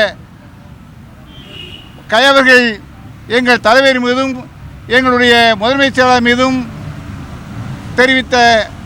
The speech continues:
கருத்துக்களை YouTube-ல், YouTube சேனலிலிருந்து வெளியெடுக்க வேண்டும் என்றும் எங்களது வன்மையான கண்டனத்தை தெரிவிக்கும் அளவில் இன்றைக்கு நாங்கள் மாநில காவல்துறை அதிகாரிகளிடம்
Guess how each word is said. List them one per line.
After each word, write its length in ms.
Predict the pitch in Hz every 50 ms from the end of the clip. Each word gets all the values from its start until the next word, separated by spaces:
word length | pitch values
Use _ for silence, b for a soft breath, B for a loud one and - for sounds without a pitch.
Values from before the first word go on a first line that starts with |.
| -
கருத்துக்களை 560 | 214 233 262 254 247 269 220 254 262 262 247 214 165 127 - - - - - - 208
YouTube-ல், 500 | 269 294 247 226 277 262 247 254 240 233 214 - - 220
YouTube 300 | 269 285 277 285 254 269 247 -
சேனலிலிருந்து 480 | 247 247 240 247 240 240 254 247 247 247 233 220 196 165
வெளியெடுக்க 380 | 185 226 277 269 254 262 208 240 247
வேண்டும் 220 | 247 240 240 240 247
என்றும் 260 | 240 247 254 240 208 151 123 - - - - - - - - - - - -
எங்களது 260 | 247 247 247 240 240 226 214
வன்மையான 380 | 214 240 247 254 254 262 269 262 240 165
கண்டனத்தை 420 | 214 226 262 269 262 254 - 254 226 220
தெரிவிக்கும் 360 | 240 240 240 233 - 233 208 214
அளவில் 280 | 226 240 247 233 208 156 120 - - - - - - - - - 220
இன்றைக்கு 280 | 233 240 240 233 196 226 226
நாங்கள் 320 | 220 220 220 208 220 208 196 156 - - - - - - - - - - - - - - - -
மாநில 360 | 175 214 247 254 247 240 233 233 233 220 214 196 175 160 -
காவல்துறை 480 | 190 226 254 254 240 - 247 233 233 226 220 208 190 - - - - - - - - - - - - - - - - - 185
அதிகாரிகளிடம் 680 | 226 247 247 247 240 240 240 226 226 226 226 220 202